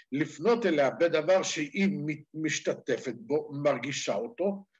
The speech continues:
נוטלת בה חלק, מדבר אליה, וזה בעצם העצבות,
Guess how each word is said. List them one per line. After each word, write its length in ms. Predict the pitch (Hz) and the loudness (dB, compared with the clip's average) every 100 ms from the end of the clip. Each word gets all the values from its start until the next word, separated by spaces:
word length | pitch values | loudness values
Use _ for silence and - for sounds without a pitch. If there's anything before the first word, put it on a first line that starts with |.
| _ | _
נוטלת 480 | 135 151 180 180 147 | -4 0 2 2 0
בה 100 | 151 | -2
חלק, 320 | 160 160 185 | 0 0 -2
מדבר 540 | 175 180 143 127 147 131 | -2 0 0 2 2 2
אליה, 380 | 120 120 139 196 | 2 2 2 2
וזה 200 | 151 170 | 0 0
בעצם 480 | 156 151 151 160 131 | 2 2 2 0 0
העצבות, 840 | 117 117 - 110 - 120 240 - | -2 -4 -8 -12 -8 -6 -6 -10